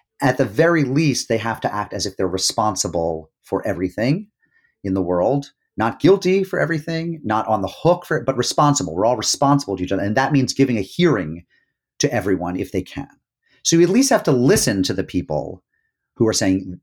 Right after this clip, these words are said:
"You should come join my cause or my issue," but you can then make your own choices about where your effort is best spent, which is just a long way of saying that, like,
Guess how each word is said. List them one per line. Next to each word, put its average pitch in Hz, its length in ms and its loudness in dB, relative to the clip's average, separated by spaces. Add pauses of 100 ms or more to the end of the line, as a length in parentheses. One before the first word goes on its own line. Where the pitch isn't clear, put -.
"You 104 200 0
should - 160 -6
come 92 360 -2 (460)
join 92 200 0
my 92 180 0
cause - 440 -8
or 90 60 -4
my 90 180 -2
issue," 95 200 -4
but 160 160 -2
you 214 80 -4
can 220 140 0
then 226 120 2
make 208 180 -4
your 196 120 0
own 226 140 2
choices 95 420 -2
about 95 220 -2
where 95 140 2
your 87 160 -4
effort 92 240 -8
is 95 100 -10
best - 240 -4
spent, - 400 -10 (600)
which 151 140 2
is - 40 0
just - 140 0
a 202 40 4
long 175 200 4
way 180 120 4
of 165 80 0
saying 214 340 4
that, 139 100 0
like, 143 260 2